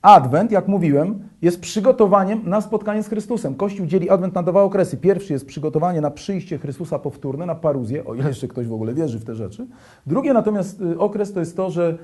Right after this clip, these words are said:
przygotowanie do świąt Bożego Narodzenia. I chcę Ci powiedzieć dzisiaj w tym naszym ostatnim spotkaniu, jak będzie wyglądała Twoja śmierć. Bo to jest najważniejszy moment,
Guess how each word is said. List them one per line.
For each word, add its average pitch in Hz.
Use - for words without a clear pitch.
przygotowanie 170
do 170
świąt 185
Bożego 151
Narodzenia. 110
I 165
chcę 262
Ci 285
powiedzieć 220
dzisiaj 208
w 208
tym 226
naszym 214
ostatnim 196
spotkaniu, 190
jak 226
będzie 233
wyglądała 165
Twoja 156
śmierć. 131
Bo 143
to 208
jest 240
najważniejszy 220
moment, 208